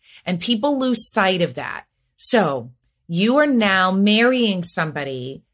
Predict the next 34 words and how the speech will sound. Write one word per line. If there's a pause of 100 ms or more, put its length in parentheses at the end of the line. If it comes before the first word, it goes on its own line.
(120)
You
don't
know
what
their
finances
are. (180)
You
don't
really
know
what
their
income
is
with
their
employment.
You
don't
know
their
employment
history. (380)
In
the
prenup
process, (280)
you
do
because
you
have
to.